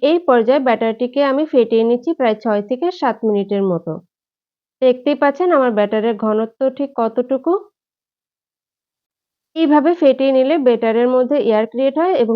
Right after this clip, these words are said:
বেগুনি খুব ভালো ফুলে। আমি আমার হাতের একটি আঙ্গুল ব্যাটারের মধ্যে ডিপ করে নিচ্ছি। এ পর্যায়ে আমি আলুর চপের ভিতরের ফিলিংটা তৈরি করে নেব। সেজন্য এখানে আমি ছয়টি মাঝারি সাইজের আলু সিদ্ধ করে নিয়েছি। এ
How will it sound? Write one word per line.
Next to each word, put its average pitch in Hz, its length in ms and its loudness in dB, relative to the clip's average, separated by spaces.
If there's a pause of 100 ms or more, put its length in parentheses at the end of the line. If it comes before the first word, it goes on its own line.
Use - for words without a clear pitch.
বেগুনি 220 360 0
খুব 277 260 -2
ভালো 220 300 0
ফুলে। 180 360 -2 (1600)
আমি 294 140 0
আমার 302 240 4
হাতের 269 300 0
একটি 262 240 -2
আঙ্গুল 247 340 2
ব্যাটারের 220 400 0
মধ্যে 247 200 2
ডিপ 269 260 -2
করে 269 240 4
নিচ্ছি। 220 360 -2 (180)
এ 254 100 4
পর্যায়ে 254 440 4
আমি 262 160 2
আলুর 196 320 2
চপের 214 320 2
ভিতরের 196 420 2
ফিলিংটা 220 380 0
তৈরি 247 240 2
করে 254 180 4
নেব। 269 200 2
সেজন্য 208 480 2
এখানে 185 340 2
আমি 196 280 4
ছয়টি 185 320 -2
মাঝারি 180 420 0
সাইজের 208 380 -2
আলু 214 280 0
সিদ্ধ 202 340 -2
করে 220 240 0
নিয়েছি। 233 340 0 (1000)
এ 262 80 6